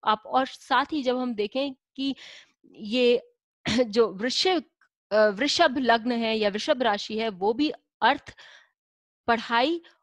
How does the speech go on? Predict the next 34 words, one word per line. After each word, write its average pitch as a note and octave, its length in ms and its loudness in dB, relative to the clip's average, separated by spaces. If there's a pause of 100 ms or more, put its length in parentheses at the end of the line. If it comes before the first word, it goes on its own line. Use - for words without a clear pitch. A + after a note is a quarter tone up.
(260)
और C4 160 2
साथ B3+ 520 -4 (100)
ही A#3 440 -8 (520)
परिवार G#3+ 540 2 (200)
वाली G3+ 240 -2
राशि F#3 420 -4
है। C#4 200 -8 (200)
और B3+ 140 -2
राहु B3 300 0
जो E4+ 140 0
है, D4+ 240 -2
वो D4+ 120 -6
आपको, E4 680 -4 (220)
जैसे B3 240 -2
मैंने C#4 180 -2
पहले B3+ 320 -2
भी C4 120 -4
कहा, C4+ 260 0
लीक A#3+ 680 0
से B3 340 -2 (180)
हटकर A3+ 400 -2 (420)
जानना A#3 440 0 (300)
या B3+ 100 -2
सीखने G#3+ 580 -8 (300)
का C4+ 80 -2
अवसर - 480 -6
देते F#3 320 -12
हैं। F#3 160 -12 (380)
तो D4+ 80 4
आप D#4 240 2
ऐसा A#3+ 280 0
कुछ D#4+ 220 -8
सीखें, D4 440 -2
ऐसा B3+ 400 -2